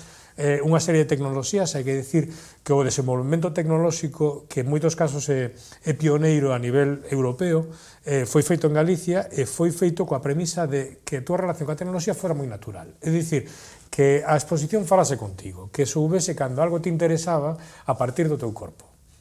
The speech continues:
Entón, boa parte do desenvolvemento tecnolóxico que fixemos foi con que ti, co teu corpo, eh, a exposición te vai ir presentando capas de información. E, de alguna forma,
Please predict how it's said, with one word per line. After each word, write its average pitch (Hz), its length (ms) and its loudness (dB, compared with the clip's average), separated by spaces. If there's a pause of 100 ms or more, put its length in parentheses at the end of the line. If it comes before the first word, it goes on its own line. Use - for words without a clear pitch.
(140)
Entón, 139 400 0
boa 156 160 4
parte 156 240 2
do 123 160 0
desenvolvemento 135 480 0
tecnolóxico 151 560 0
que 147 80 -2
fixemos 160 320 0
foi 160 320 2 (320)
con 127 240 -4
que 120 160 -6
ti, 190 240 -4
co 170 80 -2
teu 170 240 -4
corpo, 185 560 -6
eh, 123 400 -6
a 127 240 0
exposición 131 400 -4
te 160 80 -2
vai 151 160 0
ir 160 80 -4
presentando 147 480 -6
capas 139 320 -6
de 135 80 -6
información. 104 560 -12 (480)
E, 127 320 0
de 123 40 2
alguna 139 200 4
forma, 165 400 4